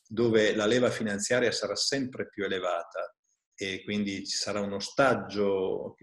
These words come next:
latente e silente ne-, nelle imprese,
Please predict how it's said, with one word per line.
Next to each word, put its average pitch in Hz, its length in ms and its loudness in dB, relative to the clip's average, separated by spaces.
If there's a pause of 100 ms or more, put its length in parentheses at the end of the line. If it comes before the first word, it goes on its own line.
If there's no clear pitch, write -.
(300)
latente 104 600 0
e 92 60 -6
silente 110 840 0
ne-, 95 400 -12
nelle 95 220 -8
imprese, 107 680 -4